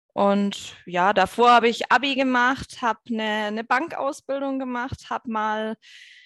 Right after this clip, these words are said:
ein bisschen B W L studiert, bin dann doch wieder zurück zur Bank, weil das dann doch nicht so meins war.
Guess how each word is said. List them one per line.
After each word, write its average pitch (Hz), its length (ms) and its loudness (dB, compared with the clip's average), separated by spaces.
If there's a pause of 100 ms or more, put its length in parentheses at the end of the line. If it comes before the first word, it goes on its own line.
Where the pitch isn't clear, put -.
(360)
ein 285 80 -4
bisschen 381 320 0
B 294 160 2
W 285 60 4
L 247 280 4
studiert, 269 480 -2
bin 247 120 -8
dann 240 180 -2
doch 240 300 -6
wieder 247 200 0
zurück 247 400 -10
zur 233 180 -4
Bank, 247 380 -2
weil 214 140 -4
das 220 160 -10
dann 220 140 -8
doch 233 200 -8
nicht 240 220 -4
so 226 80 -6
meins 220 460 -4
war. 208 440 -2